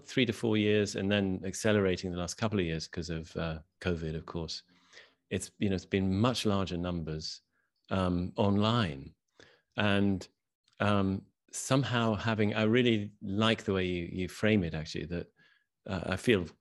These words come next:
exactly the same, that having the capacity to make, make the, the, the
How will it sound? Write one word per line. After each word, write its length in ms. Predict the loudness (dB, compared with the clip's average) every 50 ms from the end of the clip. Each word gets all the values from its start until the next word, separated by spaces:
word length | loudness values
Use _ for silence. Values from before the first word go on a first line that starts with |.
| _ _ -10
exactly 420 | -8 -4 0 0 0 0 -2 -6 -6
the 100 | -6 -6
same, 260 | -4 -2 -2 -2 -2
that 160 | -4 -6 -8
having 640 | -12 -6 -4 -2 -2 0 0 0 0 0 -4 -6 -10 _ _ _ _ _ _ _ _ _ _ _ _ -8
the 60 | -8 -8
capacity 580 | -6 -4 -2 0 0 0 0 -2 -2 -2 -4 -6
to 320 | -4 -4 -4 -4 -4 -6 -10 _ _ -20 _ _ _ _ -4
make, 380 | 0 0 0 0 -2 -6 -18 _ -6
make 460 | -4 0 2 2 2 2 0 -2 -2
the, 380 | -2 -2 0 0 -4 -6 -8 -8 -8
the, 260 | -6 -6 -6 -6 -8
the 120 | -8 -10